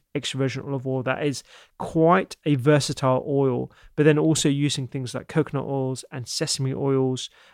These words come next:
uh, where the flavor is appropriate. But if you could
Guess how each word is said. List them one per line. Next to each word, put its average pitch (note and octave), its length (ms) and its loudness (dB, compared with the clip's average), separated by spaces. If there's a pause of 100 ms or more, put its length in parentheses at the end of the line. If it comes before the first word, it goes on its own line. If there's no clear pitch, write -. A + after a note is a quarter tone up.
(140)
uh, C#3 140 -4
where C#3 600 4
the C3+ 220 -6
flavor C#3+ 560 0
is B2 120 -6
appropriate. B2 640 -8
But - 100 -4
if C3+ 140 -8
you E3 80 2
could E3 280 2